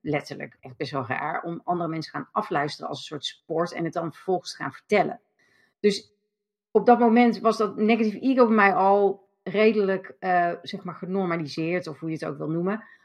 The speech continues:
Maar er zijn natuurlijk wel mensen die, die, die dat kunnen aangrijpen. En daar ook nog heel lang aan vast kunnen blijven houden. Ook weer totaal geen oordeel over. Maar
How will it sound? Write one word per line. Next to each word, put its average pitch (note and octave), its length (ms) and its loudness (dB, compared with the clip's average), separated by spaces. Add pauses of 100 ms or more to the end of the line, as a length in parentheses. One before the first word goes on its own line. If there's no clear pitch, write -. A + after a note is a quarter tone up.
Maar A#3+ 100 -2
er B3+ 60 -2
zijn D#4 160 2
natuurlijk C4 300 0
wel D4 120 6
mensen F#3 340 0
die, F#3 160 -10
die, - 180 -12
die G#3 140 -6
dat G3 220 0
kunnen G#3 240 0
aangrijpen. G3 680 0
En G3+ 140 -2
daar F#3+ 200 4
ook G3 160 0
nog G3 140 -10
heel B3+ 240 0
lang F3 240 0
aan D3+ 120 -8
vast B3+ 240 -6
kunnen D#3+ 200 -8
blijven C#3+ 360 -10
houden. C3 300 -10 (560)
Ook G4 220 6
weer B3+ 440 4
totaal E4 300 2
geen A#3 200 -2
oordeel B3+ 280 2
over. G#3+ 280 4
Maar G3+ 280 0